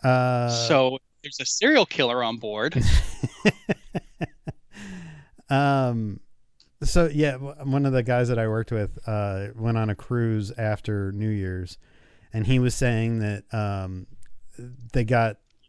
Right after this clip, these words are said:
Speaker 1: they were out at sea, and then all of a sudden they made an announcement that they were heading into a port that they weren't scheduled to head into. And, um, they said because it was
Speaker 2: Right.
Speaker 1: due to a medical emergency.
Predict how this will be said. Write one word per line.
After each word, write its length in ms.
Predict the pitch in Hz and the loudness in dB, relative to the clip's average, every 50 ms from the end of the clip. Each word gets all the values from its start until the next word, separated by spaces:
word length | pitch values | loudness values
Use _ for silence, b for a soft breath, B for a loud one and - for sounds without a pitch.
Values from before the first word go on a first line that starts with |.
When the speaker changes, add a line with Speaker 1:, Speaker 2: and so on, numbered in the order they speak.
| _ _ _ _ - - - | _ _ _ _ -20 -20 -8
Speaker 1:
they 180 | - 120 135 131 | 0 2 2 4
were 120 | 127 131 | 4 2
out 200 | 131 123 127 131 | 2 2 4 2
at 120 | 131 117 - | 2 -2 -4
sea, 500 | - - - 139 131 127 120 117 113 113 | -6 -4 -2 0 0 2 0 0 -2 -4
and 160 | 113 110 113 | -4 -2 -2
then 120 | 113 110 | 0 0
all 140 | 113 113 117 | 0 0 0
of 60 | 113 113 | 0 0
a 60 | 117 | -2
sudden 560 | - - 120 117 113 113 110 107 104 95 - - - - - - _ - _ _ _ _ _ _ _ _ - | 0 0 0 0 0 0 -2 -2 -4 -4 -6 -12 -20 -20 -20 -20 _ -20 _ _ _ _ _ _ _ _ -12
they 240 | - 120 120 120 117 | -6 0 0 2 2
made 220 | 120 120 120 113 | 4 2 2 0
an 60 | 117 | 0
announcement 560 | 113 110 110 113 113 113 110 - 120 110 104 95 | 0 0 0 0 0 0 0 0 -2 -2 -2 -2
that 200 | 113 113 107 - | -4 -4 -4 -2
they 140 | - 113 107 | -2 -2 0
were 140 | 104 107 101 | 0 -2 -2
heading 300 | - 123 117 117 110 110 | -2 -2 -2 0 0 0
into 280 | 113 110 - - 113 | 0 -2 -2 -2 -4
a 60 | 104 | -4
port 420 | 90 - - - 135 120 107 98 - - - | -4 -2 0 0 0 0 -2 -6 -10 -8 -4
that 120 | - 110 95 | -4 -2 0
they 120 | 110 107 | 0 0
weren't 260 | 104 107 110 110 110 - | 0 -2 -4 -6 -10 -10
scheduled 380 | - - 110 104 104 104 104 98 | -6 -4 -4 -2 -2 -4 -4 -4
to 60 | 101 | -4
head 160 | 78 110 104 | -4 -4 -2
into. 460 | 110 107 104 92 - 95 90 90 90 - - - _ _ _ _ _ _ _ _ _ _ _ _ _ _ - - | -2 -4 -4 -4 -6 -6 -6 -8 -8 -10 -14 -18 _ _ _ _ _ _ _ _ _ _ _ _ _ _ -14 -6
And, 680 | - 117 113 110 107 104 104 104 101 101 98 95 - - _ - | -2 0 0 2 2 0 0 -2 -2 -4 -4 -6 -8 -12 _ -6
um, 680 | 123 113 107 104 101 98 95 92 90 87 90 92 95 - _ - | -4 -2 -2 -2 -2 -4 -4 -6 -8 -8 -10 -12 -16 -16 _ -2
they 120 | - 117 110 | 0 2 2
said 220 | - - 113 104 | 2 0 0 0
because 240 | 95 110 95 113 101 | 0 -2 -2 -2 0
it 40 | 113 | 2
was 40 | 127 | 2
Speaker 2:
Right. 140 | 120 117 120 | 2 2 2
Speaker 1:
due 140 | - 123 123 | 2 2 2
to 100 | 123 120 | 2 2
a 60 | 110 | 2
medical 380 | 110 123 139 151 143 143 143 139 | 2 0 -2 -2 -2 -2 -4 -2
emergency. 680 | 120 117 113 110 104 101 98 87 - - 95 92 - | -2 -2 -2 -2 -2 -2 -4 -4 -6 -8 -10 -12 -12